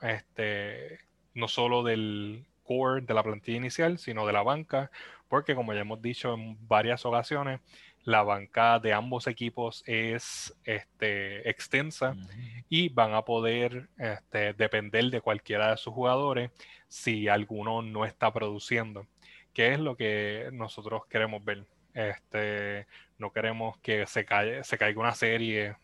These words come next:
Speaker 1: por detrás por veinte puntos algún juego. Este, que dudo que esto pase en estos momentos porque son coaches que pueden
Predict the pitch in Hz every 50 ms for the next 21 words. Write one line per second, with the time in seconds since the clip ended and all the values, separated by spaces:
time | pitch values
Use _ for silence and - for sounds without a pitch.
0 | _ _ - 104 101 104 104 - 107 104 - _ - 117 107 110 107 110 110 -
1 | 113 - 120 113 117 117 - - 110 104 104 - - - - - - _ _ 117
2 | 107 104 107 113 117 123 131 135 131 127 120 120 120 - _ - - _ _ _
3 | _ - 110 107 101 - - 104 104 104 104 104 - - 208 175 - - 123 117
4 | 113 120 135 135 135 127 - 127 117 - - - 120 123 120 120 120 - - 120
5 | 120 117 113 - - 117 123 131 135 151 151 151 - 139 - - 123 110 104 -
6 | 110 107 - - 120 120 113 - - 117 - - - 110 - 110 101 101 104 110
7 | 110 110 110 107